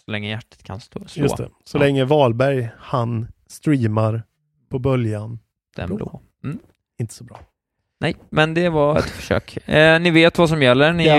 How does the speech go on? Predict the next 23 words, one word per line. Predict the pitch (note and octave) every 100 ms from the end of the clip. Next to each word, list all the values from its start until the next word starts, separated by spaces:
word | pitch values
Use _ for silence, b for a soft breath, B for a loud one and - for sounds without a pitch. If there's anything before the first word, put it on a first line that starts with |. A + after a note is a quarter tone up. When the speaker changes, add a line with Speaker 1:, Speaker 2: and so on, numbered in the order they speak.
| D3
Speaker 2:
Ja. | C#3+
Speaker 1:
blir | D3
Patreon | C#3 A#2 - C#3+ E3+
och, | - D3+ -
eh, | C#3 C3+
tar | B2 D3+
reda, | C3 A#2+ A#2+ A#2
får | - C#3
reda, | A#2+ A#2+ - - - -
får | C#3
tillgång | C3 D3 B2 B2+ C3+
till | B2+ B2
gott | B2+ C3+ - -
K | - C#3
B | B2+
Plus-material. | - C#3 - A2+ - A#2+ D3 D3
Eh, | C3 B2 C3 - - - -
Speaker 2:
Då |
har | D#3+
vi | A3+
tjugofem | C4 - B3 A#3 A#3+
avsnitt | A3+ G3 D3 - A#3+ - - A3
då | F#3 C3 A#2